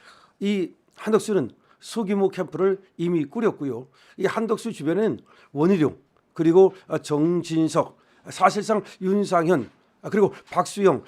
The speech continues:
이런 사람들이 있는 것으로, 아, 지금 얘기가 되고 있습니다.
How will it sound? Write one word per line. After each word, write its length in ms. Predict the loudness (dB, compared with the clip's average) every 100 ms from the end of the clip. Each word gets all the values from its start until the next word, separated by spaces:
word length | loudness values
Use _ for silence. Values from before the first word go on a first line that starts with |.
| -10 2
이런 260 | 4 4
사람들이 500 | 0 -2 -2 -4 -6
있는 280 | -4 -2 -2
것으로, 480 | -2 -4 0 0 -2 _ _ -4
아, 140 | -4
지금 260 | -2 -4 -2
얘기가 240 | -4 -4
되고 200 | -2 -4
있습니다. 340 | -4 -8 -12